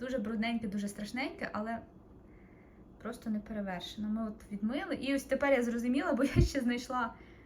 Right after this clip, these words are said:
срібну застібку. Її не мила, тому вона трішки страшніша. І думала, що ж це, звідки ж це вона? А ось вона. Бачите, поки вам відео знімаю, ще й сама розбираюсь. Дуже гарна, але лише одна, на жаль. Нічого не зможу зробити з цим. Далі.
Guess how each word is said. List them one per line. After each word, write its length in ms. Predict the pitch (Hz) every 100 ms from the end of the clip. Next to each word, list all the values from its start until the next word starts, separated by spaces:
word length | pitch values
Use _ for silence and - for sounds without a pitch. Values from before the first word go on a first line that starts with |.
| - -
срібну 400 | 240 254 220 214 185 - -
застібку. 720 | 220 226 330 339 - - - 208 - -
Її 160 | 202
не 100 | 202
мила, 240 | 202 247 277
тому 200 | 208 190
вона 140 | 185
трішки 280 | 185 202 -
страшніша. 520 | - 196 - 208 - 220
І 40 |
думала, 360 | 202 240 214 190
що 200 | - 339
ж 100 | -
це, 120 | 277
звідки 300 | 226 269 208
ж 120 | -
це 60 | 196
вона? 240 | 190 196 -
А 40 |
ось 280 | 302 202 -
вона. 140 | 196 208 -
Бачите, 280 | 320 - 233
поки 240 | 233 247
вам 180 | 254 247
відео 220 | 247 226
знімаю, 400 | 226 214 226 294
ще 140 | 277 233
й 40 |
сама 280 | 226 220 185
розбираюсь. 480 | 185 190 190 185 202
Дуже 200 | 247 226
гарна, 340 | 220 277 254 214
але 120 | 208
лише 340 | 202 202 240 -
одна, 340 | 214 190 180
на 120 | 185
жаль. 260 | 214 262 277 - - - - -
Нічого 320 | 202 226 226
не 80 | 208
зможу 340 | 202 180 196
зробити 380 | 185 175 180 -
з 60 |
цим. 220 | - 196 196
Далі. 420 | 214 202 175